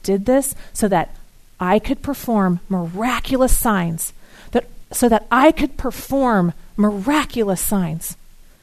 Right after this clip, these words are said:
so that I could be known from generation to generation, and so that everyone, Egyptian and Israelite alike, will know that I am Lord." Glory to God that he wants that, that his,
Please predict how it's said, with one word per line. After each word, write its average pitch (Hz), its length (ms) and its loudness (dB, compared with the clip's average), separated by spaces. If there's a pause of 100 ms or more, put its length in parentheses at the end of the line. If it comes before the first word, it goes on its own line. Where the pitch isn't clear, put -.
(760)
so 262 160 2
that 262 260 2
I 320 480 4
could 254 180 0
be 226 120 4
known 254 440 6
from 196 280 0
generation 330 800 4
to 240 120 0
generation, 294 720 4 (220)
and 262 120 4
so 311 120 6
that - 260 6 (120)
everyone, 339 840 6 (460)
Egyptian 262 760 4
and - 240 0
Israelite 311 720 6
alike, 226 580 4
will 208 160 4
know 233 440 10
that 190 240 2 (140)
I 320 460 8
am 202 340 2
Lord." 202 440 4 (600)
Glory 302 440 2
to 294 80 4
God 240 420 2
that - 140 0
he 269 220 -2
wants 214 380 0
that, 170 300 -2 (320)
that 233 140 -2
his, 285 200 4